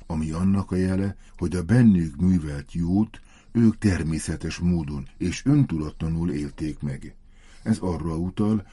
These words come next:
hogy az örök élethez való hozzáférés nem az erkölcsi teljesítménytől függ, hanem attól a képességtől, hogy számítás nélkül szeretetben éljünk. A katolikus egyház katekizmusa szerint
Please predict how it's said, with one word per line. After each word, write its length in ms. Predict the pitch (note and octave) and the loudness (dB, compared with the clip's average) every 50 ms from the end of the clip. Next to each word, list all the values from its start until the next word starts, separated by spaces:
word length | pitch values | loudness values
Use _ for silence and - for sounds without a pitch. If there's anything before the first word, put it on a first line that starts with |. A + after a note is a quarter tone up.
| - | -14
hogy 180 | - - F2+ F2+ | -4 -2 0 0
az 140 | F2+ E2+ - | 0 -2 0
örök 340 | D3+ D3+ C#3 A#2 F2+ E2 - | 0 2 2 2 0 0 0
élethez 540 | F#2 F#2+ F2 E2+ D#2 D2+ - D#2+ D#2 D2+ | 0 0 0 -2 -4 -6 -6 -8 -8 -6
való 280 | D#2+ F2+ F2+ E2+ D#2+ D2 | -4 -2 -2 -2 -2 -4
hozzáférés 1080 | D2 F2 F#2+ F#2 D#2+ E2+ F2+ E2 D2+ - E2 E2 E2+ E2 E2 F2 E2+ - - - - - | -4 -4 -4 -4 -2 -2 -4 -4 -4 -4 -4 -2 -2 -2 -2 -2 -4 -6 -8 -14 -18 -4
nem 240 | - G2 G#2 G2+ F2+ | 2 4 4 4 4
az 120 | D#2 D2 D#2 | 2 0 -2
erkölcsi 600 | F2 F2+ E2 E2+ - F2 F#2 F2 - - G2+ - | -2 -2 -2 -2 -2 -2 -2 0 2 0 0 0
teljesítménytől 1000 | - G2 F#2+ F#2+ F#2+ F#2+ F#2 - - G#2+ - - G#2+ G#2 G#2 G#2+ G#2+ - G#2+ G#2 | 2 0 2 2 0 0 -2 0 -2 -2 0 2 4 6 6 6 4 4 2 0
függ, 340 | - - A2+ A2+ A#2 A2 - - - | 2 2 4 4 4 2 0 -8 -6
hanem 280 | - F#2+ F#2+ F#2+ G#2 | -2 2 4 6 6
attól 300 | A2+ C3 - - A2+ G2+ | 6 6 2 0 0 0
a 80 | F#2+ F2 | 0 0
képességtől, 1040 | - - D#2+ D2+ C#2 - D#2+ D2+ - - - E2+ D#2 D2 - - F2 F2 F2 D#2 C#2 - - - - - - | -2 -2 -2 -2 -2 -2 -4 -4 -4 -2 -2 -2 -2 -2 -4 -2 0 0 0 0 -4 -8 -16 -20 -20 -20 -18
hogy 180 | - - C2+ | -16 -14 -14
számítás 840 | - - - G2+ G#2 G#2 G#2 G#2 G2 - - - F#2+ F2+ F2 - - | -12 -6 0 2 4 6 6 6 4 2 0 0 0 2 0 0 -2
nélkül 680 | - F2 F2+ F2+ G2 G2 F#2+ - - G#2 G2 F#2+ F#2 - - - - - | 0 2 2 4 4 2 0 0 0 2 2 2 0 -4 -8 -16 -20 -14
szeretetben 800 | - - A2+ G#2+ E2 - - - E3+ D3+ - C#2 C2+ - D3 - | -4 0 2 2 2 0 -4 -6 -8 -8 -8 -8 -8 -8 -6 -6
éljünk. 500 | C#2+ - - C2+ C#2 C2+ C2+ C2+ B1 - - - - - - - - - - - - - - - - - | -4 -4 -6 -6 -6 -8 -10 -12 -14 -14 -18 -20 -20 -20 -20 -20 -20 -20 -20 -20 -20 -20 -20 -20 -20 -6
A 140 | - G2 - | -4 -4 -2
katolikus 580 | - E3+ - - B2+ G2 E2+ - - - - G#2 | 0 -2 0 2 2 2 2 2 0 -4 -2 0
egyház 380 | G#2 G2+ - - E2+ C#2+ - | 0 -2 -2 -4 -6 -6 -6
katekizmusa 800 | - - G#2 - - E2 - - E2+ D2+ C2+ D2 D2 - - D2+ | -2 -4 -4 -2 -2 -6 -6 -4 -6 -6 -6 -8 -8 -8 -8 -8
szerint 600 | C#2+ - - D#2+ D2+ E2 F#2 G2+ A#2+ A#2+ - - | -8 -6 -6 -6 -2 2 4 4 4 2 0 -8